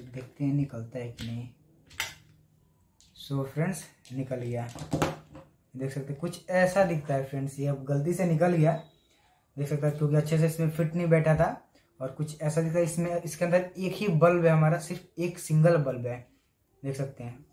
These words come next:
और यहाँ पर बहुत सारी चीज़ें हैं, अ, आईसी वगैरह, पता नहीं क्या क्या चीज़ें दे रखी है।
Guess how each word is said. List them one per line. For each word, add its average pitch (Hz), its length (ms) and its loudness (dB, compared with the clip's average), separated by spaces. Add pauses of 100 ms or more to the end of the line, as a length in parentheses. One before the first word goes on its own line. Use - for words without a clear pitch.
(340)
और 135 60 -6
यहाँ 139 120 -2
पर 147 100 -4
बहुत 143 240 4
सारी 151 280 2
चीज़ें 143 360 0
हैं, 139 200 2
अ, 123 600 -6 (160)
आईसी 135 340 -8
वगैरह, 135 280 -2
पता 127 200 -10
नहीं 127 140 -8
क्या 123 140 -10
क्या - 140 -10
चीज़ें 120 300 -10
दे 123 100 -8
रखी 120 200 -12
है। - 240 -18